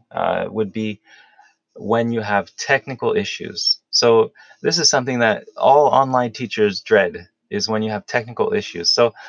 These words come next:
what I mean by that specifically is when you have issues with your internet.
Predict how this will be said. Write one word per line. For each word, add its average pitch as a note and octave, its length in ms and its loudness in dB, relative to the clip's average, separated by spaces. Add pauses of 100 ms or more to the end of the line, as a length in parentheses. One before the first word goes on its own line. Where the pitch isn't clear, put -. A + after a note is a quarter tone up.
(160)
what D#3 120 4
I G3 100 4
mean D#3+ 180 -6
by A#2+ 140 4
that G#2+ 140 2
specifically A2 680 -6
is F#2 280 -2 (440)
when A#2+ 260 -2
you A#2+ 80 -4
have A2+ 160 0
issues C#3 320 -2
with - 160 -8
your A2 120 2
internet. G2 460 -2